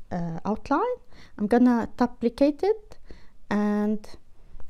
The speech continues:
make sure that I have a original copy to,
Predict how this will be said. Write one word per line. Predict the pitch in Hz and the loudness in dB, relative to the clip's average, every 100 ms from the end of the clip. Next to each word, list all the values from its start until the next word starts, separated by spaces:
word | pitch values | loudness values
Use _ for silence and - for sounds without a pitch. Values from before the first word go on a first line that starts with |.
| - - - - - - - - - - - | -6 -10 -14 -12 -12 -10 -10 -12 -14 -6 2
make | 247 | 2
sure | - 277 254 254 | 2 6 8 8
that | 233 220 220 - | 6 4 2 0
I | 214 | 0
have | 202 226 233 226 - - - | 0 2 0 -2 -14 -20 -4
a | 208 202 202 - | 0 0 -2 2
original | 214 226 240 - 294 330 | 4 4 4 6 6 6
copy | - 302 311 339 370 440 - - - - - - - - - - - - - | 4 2 4 4 4 4 0 -16 -16 -16 -16 -14 -16 -16 -20 -20 -20 -20 -14
to, | - 240 233 240 233 | 0 4 6 4 2